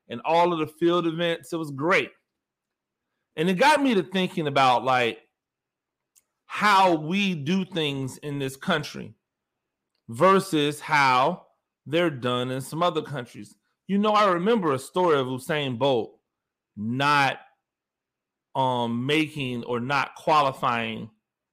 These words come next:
um, for the Olympics in his, um,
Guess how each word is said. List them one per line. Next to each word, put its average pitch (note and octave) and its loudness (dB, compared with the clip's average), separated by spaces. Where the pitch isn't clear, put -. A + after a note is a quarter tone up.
um, A#2+ -4
for C3+ -4
the C3 -4
Olympics B2+ -8
in C#3+ -4
his, B2 0
um, A2+ -4